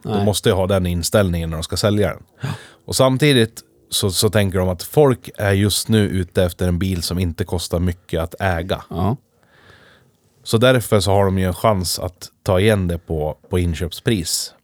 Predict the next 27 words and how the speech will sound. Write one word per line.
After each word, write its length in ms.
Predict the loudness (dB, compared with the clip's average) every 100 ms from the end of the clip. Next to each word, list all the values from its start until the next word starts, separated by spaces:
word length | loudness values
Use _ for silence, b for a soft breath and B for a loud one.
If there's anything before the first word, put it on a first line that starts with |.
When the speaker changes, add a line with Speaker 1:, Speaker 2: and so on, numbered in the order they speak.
| -6
Speaker 2:
Mm. 300 | -4 -4 -6 -12 -2
Speaker 1:
gentemot 540 | 0 0 -2 -4 -6
konkurrenter 840 | -6 -6 -2 2 2 2 -2 -4 -4
som 180 | -4
har, 280 | -2 -2 -4 -12 b b b b b _ -14
eh, 80 | -12 -10 -12 -4
en 160 | -2 0
bil 240 | 2 0
som 160 | -2 -2
är 60 |
hyfsat 600 | -2 -2 -2 -2 -2 -4 -12
fet 460 | -6 -2 0 -2 -6
och 80 |
fläskig 580 | -4 -2 -4 -6 -8 -10 -6
och 60 |
Speaker 2:
Mm. 120 | -2 0
Speaker 1:
hyfsat 440 | 0 -2 -4 -4
snabb 380 | -2 -2 -4 -12 -20 _ _ _ -2
för 80 | -2
att 60 |
vara 160 | -2 -4
en 80 | -6
stor 200 | -8 -6
suv. 220 | -6 -6 -10 _ -6
Speaker 2:
Mm. 220 | -4 -4 b b b b b b b _ _ _
Speaker 1:
Så 140 | -2
att, 140 | -2